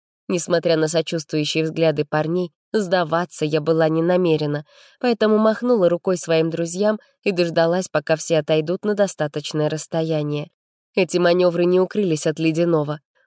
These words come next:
Он скрестил руки на груди и холодно взирал на меня. Но я всё равно подошла поближе и выпалила: «Возьмите меня с собой,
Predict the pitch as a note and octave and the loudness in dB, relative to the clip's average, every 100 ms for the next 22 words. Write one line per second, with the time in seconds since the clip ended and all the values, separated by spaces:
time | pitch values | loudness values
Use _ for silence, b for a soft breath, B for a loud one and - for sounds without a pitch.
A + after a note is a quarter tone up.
0 | - G3+ - E3+ D#3+ - D#3+ E3+ D#3 D#3+ | 0 0 0 -4 -4 0 0 0 0 0
1 | D#3+ D#3 E3 D#3+ G3+ D#3 - F3 E3 D#3+ | 2 2 -2 -2 -2 0 2 2 2 2
2 | D#3+ D#3 D#3+ D#3+ D3+ D3+ D3+ D3+ D3+ - | 0 0 0 0 0 0 -2 -2 -4 -8
3 | _ _ - A3 G#3+ G3 A3 G3+ E3 E3+ | _ _ 0 2 2 0 0 2 2 0
4 | E3 D#3+ E3 F3 D#3 E3 D#3+ E3 D#3 D#3+ | 0 -2 0 -2 0 -2 -2 -4 -2 -2
5 | E3+ G3 F3 E3 D#3 D#3 _ _ _ - | 0 0 0 2 0 -2 _ _ _ 2
6 | D#4 B3+ C4+ C#4+ D4+ C#4 A#3 A3+ - A#3+ | 2 2 0 0 0 2 2 2 2 0
7 | G#3 F3+ | 2 -2